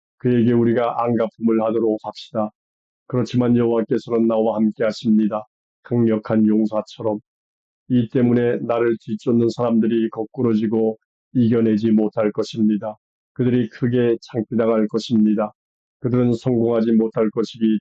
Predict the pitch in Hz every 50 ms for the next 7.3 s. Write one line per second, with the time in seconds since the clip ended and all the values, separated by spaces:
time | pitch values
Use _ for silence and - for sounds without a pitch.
0 | - _ - 131 113 110 110 110 107 107 107 107 101 101 107 107 - _ _ _
1 | _ _ _ _ _ - 127 117 120 123 117 107 113 113 113 117 117 117 117 117
2 | 117 113 113 113 113 110 110 107 - _ - _ - - - 120 113 113 110 -
3 | _ _ _ _ _ - 120 117 117 107 - 123 120 123 - _ 131 117 107 -
4 | - - - 120 113 113 117 120 117 117 117 - - 110 110 113 113 110 110 107
5 | - - 107 - - 113 107 107 107 104 107 107 - _ _ _ _ _ _ _
6 | _ _ _ _ _ _ _ - 123 127 127 123 120 113 - 135 123 120 117 117
7 | 117 117 117 117 113 113